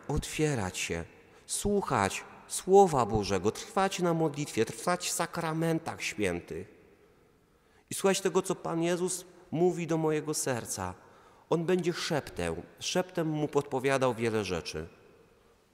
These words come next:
To jest niesamowite.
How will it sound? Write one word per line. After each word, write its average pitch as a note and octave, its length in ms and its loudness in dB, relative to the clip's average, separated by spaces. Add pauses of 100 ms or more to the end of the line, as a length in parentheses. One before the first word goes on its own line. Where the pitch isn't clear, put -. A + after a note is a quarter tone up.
(1800)
To G3 100 0
jest - 160 -4
niesamowite. D#2+ 720 -6